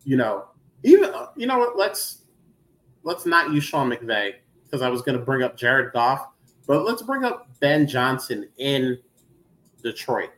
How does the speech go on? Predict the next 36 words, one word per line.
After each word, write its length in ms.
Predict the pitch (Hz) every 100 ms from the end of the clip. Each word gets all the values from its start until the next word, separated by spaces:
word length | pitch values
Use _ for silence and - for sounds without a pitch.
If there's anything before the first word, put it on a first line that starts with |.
| _
the 120 | 110 101
Detroit 380 | 107 - 123 -
offensive 480 | 113 - - - -
coordinator. 520 | 107 95 92 78 - _ _ _ _ _ _ _ _ _ _ _ _ _ _ _ _ -
I 180 | 190 240
think 280 | 247 226
a 40 | 185
lot 220 | 175 185
of 80 | 185
times 360 | 190 185 160 -
he's 220 | 190 185
watching 420 | 190 180 - 170
films 400 | - 175 175 156
on 160 | 156 139
defenses 800 | 160 175 208 202 214 214 208 -
and 120 | 139
he's 240 | 131 175 160
going 220 | 170 156
to 60 | 147
Jared 320 | 147 147 139
Goff 260 | 139 135
and 100 | 127
he's 180 | 139 139
saying, 240 | 135 120 113
"Listen, 320 | 113 101 87 _ _ _ _ _ _ _ _ -
they 160 | 131 135
play 240 | 160 139
a 60 | 131
cover 280 | 135 123
two, 340 | 123 - 101 - -
they 120 | 107
play 220 | 131 110
a 60 | -
cover 240 | 113 107
two 200 | - 101
shell," 400 | - 101 78